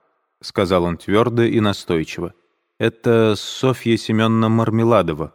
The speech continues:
дочь того самого несчастного господина Мармеладова, которого вчера в моих глазах раздавили лошади и о котором я уже вам говорил".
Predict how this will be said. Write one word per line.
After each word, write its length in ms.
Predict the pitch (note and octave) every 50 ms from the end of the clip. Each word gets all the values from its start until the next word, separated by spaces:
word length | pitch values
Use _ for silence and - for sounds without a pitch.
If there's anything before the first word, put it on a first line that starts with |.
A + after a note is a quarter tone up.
| _ _ _ _ _ _ _ _
дочь 460 | A#2 A2 A#2+ C3+ C3 B2+ - - -
того 260 | - - A2 G#2 A2+ A2
самого 420 | - - A#2 A2 A2 A2 G2+ G2
несчастного 680 | G2 G2+ G2+ - - - A2 G#2 - - G#2+ F#2+ G2 G2
господина 560 | G2 G2 - - - G2+ F#2+ G2 G#2 G2+ G2+
Мармеладова, 680 | G2 G2 F#2+ - F#2+ G2 G2 A2+ A#2+ A#2+ A2 G2+ G2+
которого 480 | F#2+ - F#2+ - - G#2 G2+ G2+ G2 F2+
вчера 340 | - - - G#2 G2+ G2+ G2
в 80 | F#2+
моих 300 | F#2+ F#2+ F#2 F#2+ F#2+ F#2+
глазах 560 | G#2 G#2 G2+ F#2 F2 G2+ G2 F#2+ - - - -
раздавили 640 | G2+ G2 F#2 F#2 F2+ F#2+ F#2+ G2 G2+ F#2+ G2 G#2
лошади 580 | G2 G2 A#2 C3 B2+ - - G#2 F2 E2+ E2 - _ _ _ _ _ _
и 60 | - G2+
о 80 | F#2
котором 440 | - - F#2 - - A2 A2 A2 G#2
я 180 | F#2+ F#2+ F#2+ G2
уже 320 | G2 F#2+ - - F#2 F2+
вам 340 | F2+ F2+ F2+ F2+ F#2 F2+ F2
говорил". 420 | F#2+ F2+ F#2 F2 E2 E2 D2+ C#2